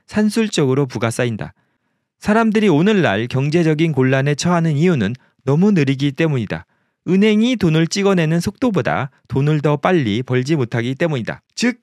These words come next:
물가는 항상 오르는데 우리들의 월급은 잘 안 오르잖아요. 금융거래에 관한 한 사람들은 아직도 구석기 시대에 머물러 있다. 사람들은 보통 시급, 주급, 월급으로 돈을 번다.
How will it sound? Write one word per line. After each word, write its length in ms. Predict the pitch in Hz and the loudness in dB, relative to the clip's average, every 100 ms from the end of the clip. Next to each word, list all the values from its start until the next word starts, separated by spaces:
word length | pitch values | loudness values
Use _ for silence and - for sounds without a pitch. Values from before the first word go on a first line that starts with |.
| - | -10
물가는 420 | 208 220 254 254 | -6 -2 0 0
항상 420 | 240 302 311 285 | -2 0 0 0
오르는데 760 | 160 170 151 127 151 147 98 92 _ | 2 0 0 -2 -2 -2 -4 -8 _
우리들의 400 | 156 214 233 202 | -4 -2 0 0
월급은 640 | 165 123 143 127 143 147 117 | 2 2 0 -2 -2 -4 -6
잘 380 | - 160 170 175 | -4 -2 -2 -4
안 240 | 123 156 | -2 2
오르잖아요. 720 | 247 233 160 98 82 117 104 - _ _ _ | 2 2 0 -2 -4 -6 -10 -14 _ _ _
금융거래에 800 | 160 190 226 202 147 147 151 | -2 0 0 2 2 2 0
관한 340 | 151 131 131 123 | 0 -2 0 0
한 220 | 87 120 | -2 -4
사람들은 520 | 156 151 135 131 156 - | -4 -4 -2 -2 -2 -2
아직도 540 | 113 139 - 104 131 _ _ | -4 -4 -6 -4 -4 _ _
구석기 440 | - 143 180 185 185 | -6 -2 -2 -2 -4
시대에 380 | - 180 175 165 | -2 0 0 2
머물러 340 | 127 135 143 | 0 0 -2
있다. 260 | 117 90 - _ _ - | -2 -6 -10 _ _ -6
사람들은 520 | 185 196 180 185 175 | 0 0 2 0 2
보통 400 | 180 - 110 131 | 0 -2 -4 -4
시급, 440 | - 190 156 - | -6 -2 -2 -4
주급, 380 | - 143 113 - | -6 -2 -2 0
월급으로 540 | 135 160 190 156 170 | 0 2 0 2 0
돈을 240 | 143 156 151 | 0 0 0
번다. 340 | 135 120 82 | 0 -2 -6